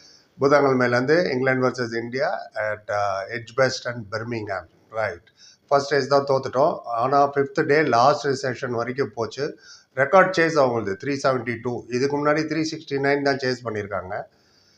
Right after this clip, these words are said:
அது ஆஷஸ்ல டூ தௌசண்ட் நைன்டீன்ல. அதுல பென்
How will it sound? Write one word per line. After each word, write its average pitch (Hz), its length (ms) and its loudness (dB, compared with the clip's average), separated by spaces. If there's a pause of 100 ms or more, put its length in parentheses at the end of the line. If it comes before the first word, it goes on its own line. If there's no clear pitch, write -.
(280)
அது 113 240 0
ஆஷஸ்ல 123 600 0
டூ 143 140 -4
தௌசண்ட் 117 400 -2
நைன்டீன்ல. 117 440 -2
அதுல 104 360 -6
பென் 123 220 -4